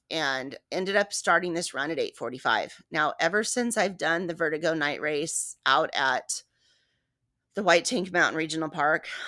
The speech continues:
um, I've wanted to do that same course again. I live very close to the White Tanks and, like, you know, twelve minutes away. So it's super convenient.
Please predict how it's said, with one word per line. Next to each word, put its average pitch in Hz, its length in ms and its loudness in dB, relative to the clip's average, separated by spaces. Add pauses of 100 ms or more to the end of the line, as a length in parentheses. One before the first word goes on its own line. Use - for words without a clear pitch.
(220)
um, 147 500 2 (680)
I've 160 200 2
wanted 175 340 2
to 214 100 -4
do 170 140 0
that 151 220 0
same 147 260 -2
course 147 520 -2
again. 123 500 -6
I 151 160 0
live 156 500 -4
very 170 260 0
close 170 440 -2
to 151 640 -4
the 156 80 -8
White 143 220 0
Tanks - 580 -4 (800)
and, 151 420 2
like, 135 200 0 (120)
you 165 100 -2
know, 117 160 -4
twelve 170 320 4
minutes 147 280 -4
away. 135 260 -2
So 156 200 -2
it's 156 160 -2
super 185 420 0
convenient. 156 580 -4